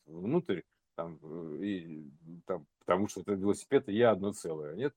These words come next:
конечно, не, не одно целое. То есть, э, да, одно целое, ну, в какой-то момент времени сотрудничество, это когда ты едешь на нем, но ты можешь его оставить, зайти в магазин. Понимаешь, вот,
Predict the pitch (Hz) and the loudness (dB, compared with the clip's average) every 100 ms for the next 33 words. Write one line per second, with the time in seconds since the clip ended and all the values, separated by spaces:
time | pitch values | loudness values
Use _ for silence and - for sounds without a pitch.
0 | - 85 - 92 80 101 127 117 - 80 | -4 -4 -4 -8 -4 0 0 0 -4 -8
1 | 69 65 _ _ _ _ - 78 - - | -6 -10 _ _ _ _ -10 -10 -10 -20
2 | 71 - 92 107 113 160 120 92 107 - | -18 -12 -6 0 12 12 12 12 6 10
3 | 202 165 92 101 - 101 101 107 107 113 | 12 12 10 4 -2 -4 0 0 2 2
4 | 107 90 - 104 107 85 - - 80 - | 0 0 -2 -2 -4 -6 -8 -10 -10 -6
5 | - 90 101 87 78 - 92 78 - - | -4 -4 -6 -8 -8 -8 -6 -8 -12 -20
6 | - - 104 190 156 120 123 120 170 156 | -20 -8 4 8 8 8 8 8 10 10
7 | 107 104 123 117 117 131 92 82 - _ | 8 2 2 2 4 4 4 -4 -12 _
8 | - - 90 107 | -14 -6 -2 -2